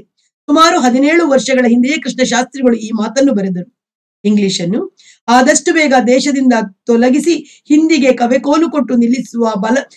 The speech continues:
ನಿಲ್ಲಿಸಿ ಬಲಪಡಿಸುವ ಪ್ರಯತ್ನ ಈಗ ನಮ್ಮ ದೇಶದಲ್ಲಿ ಕಂಡುಬರುತ್ತಿದೆ. ಈ ಹಿಂದಿಯ ಸಂಧಿಯಲ್ಲಿ ಇಂಗ್ಲಿಷು, ಸಂಸ್ಕೃತ, ಕನ್ನಡ ಏನಾಗುತ್ತವೋ. ಇಂದಿಗಂತೂ ಕನ್ನಡವು ಹಿಂದಿಗೆ ಪ್ರಾಚೀನತೆ, ಪುಷ್ಟಿ, ವಿಸ್ತಾರ,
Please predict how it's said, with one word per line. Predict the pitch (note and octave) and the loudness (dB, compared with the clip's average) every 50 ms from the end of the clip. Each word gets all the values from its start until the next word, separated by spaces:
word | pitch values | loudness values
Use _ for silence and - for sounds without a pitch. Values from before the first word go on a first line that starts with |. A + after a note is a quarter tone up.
| _ _ - | _ _ 0
ನಿಲ್ಲಿಸಿ | C4 C#4+ D4 - - B3+ | 2 4 4 2 2 0
ಬಲಪಡಿಸುವ | G#3+ G#3+ A3+ B3 C4 - C4 C4 D4+ C4 G3+ C#4 B3+ | 0 0 2 2 0 0 0 -2 -2 -2 -4 -6 -6
ಪ್ರಯತ್ನ | - A3+ A#3 A#3+ B3+ B3+ B3+ D#4+ | -4 -2 0 0 0 0 -2 -2
ಈಗ | D#4 C4 B3 A3+ A#3 | 0 0 0 2 0
ನಮ್ಮ | A3+ A3 A3 G#3+ A3 | -2 -2 -4 -4 -4
ದೇಶದಲ್ಲಿ | A3+ A3 B3 C4 C#4 C#4+ C#4+ A#3+ G#3 | -2 -2 -2 -2 -2 -2 -2 -4 -4
ಕಂಡುಬರುತ್ತಿದೆ. | - G3 G3 G#3 G#3 G3 G3 G3 F#3+ - F3+ F3 - - _ _ _ _ _ _ _ _ | -6 -6 -4 -4 -4 -4 -4 -4 -6 -6 -10 -12 -12 -14 _ _ _ _ _ _ _ _
ಈ | C4 C4 C4 | 0 2 2
ಹಿಂದಿಯ | - - C4 C#4 D4+ D#4 E4 E4 D4+ C#4 B3 A#3 | 2 2 2 2 2 2 2 2 4 4 4 2
ಸಂಧಿಯಲ್ಲಿ | A3+ B3+ A#3+ C4+ C#4+ D4 D4 C4+ C4 A#3+ | 2 0 2 2 2 2 2 2 4 2
ಇಂಗ್ಲಿಷು, | A3+ A3 G#3 A3+ B3+ C4 D4 D#4 - - C4+ B3+ A3 G#3 - _ _ _ | 2 2 2 2 2 2 2 0 -2 -2 -2 -4 -4 -4 -8 _ _ _
ಸಂಸ್ಕೃತ, | _ - A#3+ C#4 C#4 - D#4 D4+ C4 - B3 G#3+ G#3 G#3 | _ 0 2 2 2 0 -2 -4 -2 0 0 0 0 -2
ಕನ್ನಡ | - G#3+ A#3+ C4 C4+ C4 A#3+ A3 | 0 0 2 2 2 2 0 0
ಏನಾಗುತ್ತವೋ. | G#3 F#3+ F#3+ G#3+ A3+ G#3+ A3 A#3 C4 A3 - A3 G3+ F#3 - - _ _ _ _ _ _ _ - | 0 0 0 0 0 -2 -2 -4 -4 -4 -6 -6 -8 -8 -8 -12 _ _ _ _ _ _ _ 2
ಇಂದಿಗಂತೂ | E4 E4+ F4 F#4 - F4 E4+ D#4+ - F4+ F4+ - | 2 4 4 2 2 2 0 0 0 -2 -4 -2
ಕನ್ನಡವು | - - A#3+ C4 C#4+ C#4+ D4 C#4+ D#4 D#4 | 0 2 2 4 4 4 2 2 0 0
ಹಿಂದಿಗೆ | A#3+ B3+ B3 B3 B3+ C4+ A#3 C#4+ - - - _ _ _ _ _ _ _ _ _ | 2 4 4 2 2 2 -2 -2 -2 -4 -8 _ _ _ _ _ _ _ _ _
ಪ್ರಾಚೀನತೆ, | - A#3 A3+ B3+ C4 - D#4+ D#4 D#4+ - - D#4+ D#4+ | 0 2 2 2 2 2 2 2 2 0 0 -2 -4
ಪುಷ್ಟಿ, | - - B3+ B3+ - - - D4+ D4+ | -2 -2 -2 -2 -2 -2 -4 -2 0
ವಿಸ್ತಾರ, | B3+ A#3+ F#3+ - - - C4 C4+ C4+ | 0 0 -2 -2 0 2 2 4 4